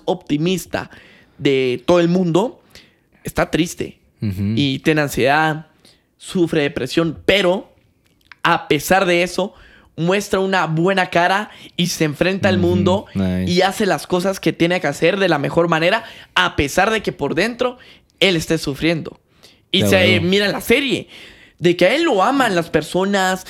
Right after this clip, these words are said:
Speaker 1: se preocupan por él, les alegra a él,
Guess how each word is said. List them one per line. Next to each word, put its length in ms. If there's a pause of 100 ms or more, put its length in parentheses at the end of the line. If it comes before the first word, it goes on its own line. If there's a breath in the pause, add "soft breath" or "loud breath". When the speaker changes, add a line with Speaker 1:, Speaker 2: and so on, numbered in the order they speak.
(120)
Speaker 1:
se 200
preocupan 540
por 180
él, 300 (200 loud breath)
les 220
alegra 340
a 80
él, 220